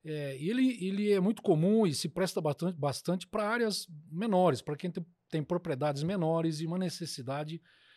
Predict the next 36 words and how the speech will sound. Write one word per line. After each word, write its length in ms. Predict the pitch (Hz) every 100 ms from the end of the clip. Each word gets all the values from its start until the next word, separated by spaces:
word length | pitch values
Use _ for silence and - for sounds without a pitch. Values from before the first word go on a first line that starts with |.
| _ _
é, 160 | 127 120
de, 280 | 120 139 139
de 160 | 120
ensilagem 680 | 160 - 151 135 160 160 175
de 160 | 147 160
menores 560 | 160 185 165 180 160 131
volumes. 540 | 131 127 113 104 -
Então 160 | - 233
é 100 | 269
um, 200 | 247 190
é 80 | 170
bastante 440 | 160 143 185 175
utilizado, 560 | 143 165 143 160 165 139
funciona 480 | 143 131 - 160
bem. 360 | 143 156 170 170 _ _ _ _ _ _ _
Nós 120 | 139 -
temos 220 | 196 185
aí 140 | 185
o 40 | 160
silo 240 | - 185
bolsa, 440 | 147 180 233 -
né, 80 | 156
que 140 | - 147
é 40 |
outra 300 | 170 214 160
alternativa, 840 | 147 151 139 117 - 190 180 104 _ _ _ _ _ 131
é, 680 | 120 127 127 127 123 120 117
mas 280 | 131 151 -
que 120 | 170
tem 440 | - 165 180 190
uma 240 | 185 160 160
exigência 720 | 151 165 131 170 175 - 143
de 220 | 131 139
mão 200 | 131 160
de 100 | 170
obra, 480 | 165 165 151 165